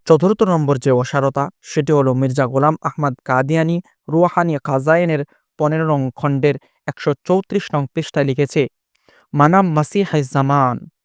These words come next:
মানাম কালিমে খুদা, মানাম মোহাম্মদ আ-, আহমদ কে মুজতাবা বাসাদ।" আমি এই যুগের মসিহ, আমি আল্লাহর কালামপ্রাপ্ত মূসার মতো, আমি মোহাম্মদ, আমি আহমদ যিনি নির্বাচিত হয়েছেন।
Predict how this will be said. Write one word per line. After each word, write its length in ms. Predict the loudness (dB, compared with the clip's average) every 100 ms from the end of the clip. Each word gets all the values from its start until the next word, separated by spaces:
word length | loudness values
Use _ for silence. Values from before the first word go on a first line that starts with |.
| _ -4
মানাম 300 | 0 0 0
কালিমে 460 | -2 -2 -2 0 -2
খুদা, 360 | -2 2 4 4 0 _ -8
মানাম 300 | -2 0 0
মোহাম্মদ 580 | 0 -2 -2 0 0 -2 -2
আ-, 180 | -2 -2
আহমদ 380 | -4 -2 -2 -2 -2
কে 120 | -4 -4 _ _ _
মুজতাবা 600 | 0 2 2 0 0 2 0
বাসাদ।" 460 | -2 -6 -8 -10 -12 _ _ -4
আমি 240 | 0 2 2
এই 180 | 0
যুগের 300 | -2 -2 -2
মসিহ, 380 | -2 -4 -2 -4 -6 _ _ -2
আমি 220 | 0 0 0
আল্লাহর 300 | -2 -2 -4
কালামপ্রাপ্ত 600 | 0 0 0 -2 -6 -6
মূসার 440 | -4 -2 0 2 2
মতো, 240 | 0 -4 -6 -8 _ -2
আমি 280 | 2 4 2
মোহাম্মদ, 560 | 0 -2 0 2 0 -2 _ _ -4
আমি 220 | 0 2 2
আহমদ 400 | 0 -4 -2 -2 -4 _ _ -10
যিনি 280 | -2 0 0
নির্বাচিত 640 | 0 0 2 0 -4 -6
হয়েছেন। 420 | -6 -6 -8 -10